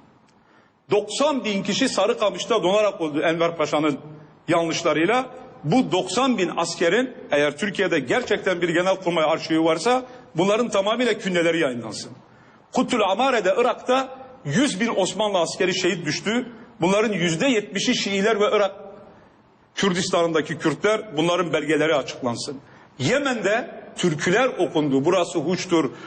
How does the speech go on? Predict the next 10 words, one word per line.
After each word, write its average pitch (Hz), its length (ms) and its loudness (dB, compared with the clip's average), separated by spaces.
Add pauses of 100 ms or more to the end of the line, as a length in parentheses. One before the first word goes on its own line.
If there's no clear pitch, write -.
(180)
yolu 185 300 2
yokuştur, 175 540 0
giden 156 400 0
gelmiyor, 170 460 2
acep 160 340 0
ne 151 100 2
iştir 147 340 0
diye. 220 260 2 (340)
Urfa'da, 220 760 2
Antep'te, 208 640 0